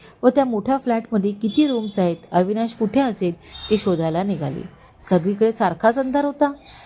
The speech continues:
तरी बरं, तिच्याशी कोणी बोलायला येत नव्हते. हा प्रकार काही वेगळा आहे, तिला आतून जाणीव होऊ लागली होती. अशा ठिकाणी अविनाशला घेऊन आला म्हणून ती रागावली.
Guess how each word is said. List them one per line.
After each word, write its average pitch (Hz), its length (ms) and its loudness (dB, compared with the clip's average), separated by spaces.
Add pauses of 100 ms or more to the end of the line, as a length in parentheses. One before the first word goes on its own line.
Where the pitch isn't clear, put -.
(160)
तरी 220 160 6
बरं, 226 300 0 (300)
तिच्याशी 214 320 2
कोणी 214 220 2
बोलायला 180 380 0
येत 175 240 -4
नव्हते. 151 400 -4 (300)
हा 294 140 4
प्रकार 220 440 0
काही 214 300 0
वेगळा 185 360 0
आहे, 160 180 -4 (200)
तिला 196 180 2
आतून 220 380 0
जाणीव 180 380 0
होऊ 165 180 0
लागली 151 280 -4
होती. - 300 -6 (440)
अशा 269 220 2
ठिकाणी 277 560 0
अविनाशला 226 500 0
घेऊन 247 300 0
आला 277 240 0 (400)
म्हणून 180 200 2
ती 208 140 0
रागावली. 151 460 -2